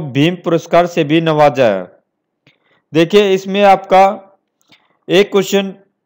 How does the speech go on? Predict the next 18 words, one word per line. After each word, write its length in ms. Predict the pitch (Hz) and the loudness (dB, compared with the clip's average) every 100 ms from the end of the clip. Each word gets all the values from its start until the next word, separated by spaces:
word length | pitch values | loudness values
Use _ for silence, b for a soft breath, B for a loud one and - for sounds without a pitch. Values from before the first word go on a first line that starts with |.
| _ _ | _ _
ऐसे 300 | 180 180 220 | 0 0 2
भी 140 | 202 190 | 2 4
आ 100 | 185 | 4
सकता 300 | 170 - 175 | 2 -4 0
है 120 | 180 | 0
कि 140 | 180 190 | 0 -4
अंकुर 280 | 185 214 190 | -2 -2 -4
मित्तल 300 | 185 202 196 | -4 -6 -8
किस 240 | 202 214 - | -6 -8 -4
खेल 240 | 202 185 | -2 -2
से 120 | 190 | -4
संबंधित 580 | 175 170 156 156 143 131 | -6 -6 -4 -6 -6 -4
है, 120 | 107 98 - _ _ _ _ - | -4 -6 -10 _ _ _ _ -4
तो 60 | 156 | 0
आपका 300 | 165 - 175 | 0 0 0
आंसर 300 | 175 196 190 | 0 0 0
होगा 280 | 175 185 254 - _ | 2 0 0 -6 _
शूटिंग 480 | - 156 151 220 277 | -6 -4 -2 -4 -4